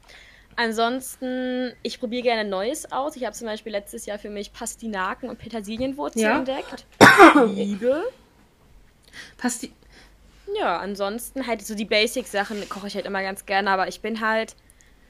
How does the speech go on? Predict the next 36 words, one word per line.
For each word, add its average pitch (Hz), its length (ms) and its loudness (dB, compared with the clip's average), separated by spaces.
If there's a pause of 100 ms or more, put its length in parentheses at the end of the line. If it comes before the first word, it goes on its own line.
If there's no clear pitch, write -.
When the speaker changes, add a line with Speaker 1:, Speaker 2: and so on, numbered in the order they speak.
(280)
Speaker 1:
ein 220 140 0
unglaublicher 254 540 2
Salat-Fan. 214 680 -8
Ich - 220 -12
liebe 208 160 -4
Speaker 2:
Oh, 233 140 4
ich 247 180 -2
auch. 262 60 -4
Speaker 1:
Salat. 262 500 -6 (580)
Äh, 202 120 0
Rucola, 269 640 -4 (360)
könnte 226 200 -4
ich 220 160 -4
mich 214 80 -6
reinsetzen, 214 640 0
liebe 214 440 0
ich. 226 520 -8 (680)
Und, 220 340 -2
Speaker 2:
Rucola 226 180 4
Speaker 1:
ähm, 208 60 4
Speaker 2:
ist 294 60 2
Speaker 1:
ja, 277 100 2
Speaker 2:
echt 196 220 -6
gut. 196 220 -2
Speaker 1:
das - 160 -4
ist - 40 -6
einfach 226 200 -4
so. 220 260 -6 (800)
Speaker 2:
Apropos, 269 880 4 (280)
Speaker 1:
Ja, 185 180 -10
ich 170 100 -10
stehe 202 200 -8
halt 190 80 2 (100)
Speaker 2:
mein 214 80 -2
Speaker 1:
oh. 220 40 0
Speaker 2:
Rezept 233 640 0